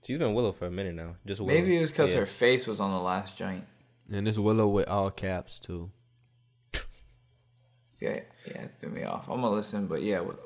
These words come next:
Speaker 2: it's fire.
Speaker 1: Yeah, very fire.
Speaker 3: I'ma check it
Speaker 1: She's,
Speaker 3: out.
Speaker 1: she's doing a, it's, like, similar palette of, like, rock,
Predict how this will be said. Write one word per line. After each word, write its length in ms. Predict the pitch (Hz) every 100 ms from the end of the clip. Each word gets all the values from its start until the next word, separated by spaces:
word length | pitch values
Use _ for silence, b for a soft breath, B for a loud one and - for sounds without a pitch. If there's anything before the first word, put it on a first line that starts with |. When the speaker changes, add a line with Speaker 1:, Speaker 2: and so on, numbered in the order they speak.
| -
Speaker 2:
it's 160 | - -
fire. 400 | - 127 123 127 - - - - _ _ _ _ -
Speaker 1:
Yeah, 200 | 104 92 82 - -
very 360 | 110 107 98 95
fire. 200 | 95 92
Speaker 3:
I'ma 100 | 101
check 100 | 98
it 60 | 135
Speaker 1:
She's, 240 | 165 160
Speaker 3:
out. 80 | 160 B B B
Speaker 1:
she's 260 | - 131 120
doing 360 | 113 131 131 123
a, 120 | 110
it's, 220 | 107 117
like, 460 | 131 131 - - - -
similar 380 | - 180 175 131
palette 420 | - 131 143 160
of, 140 | - 107
like, 180 | 107 101
rock, 400 | 104 110 -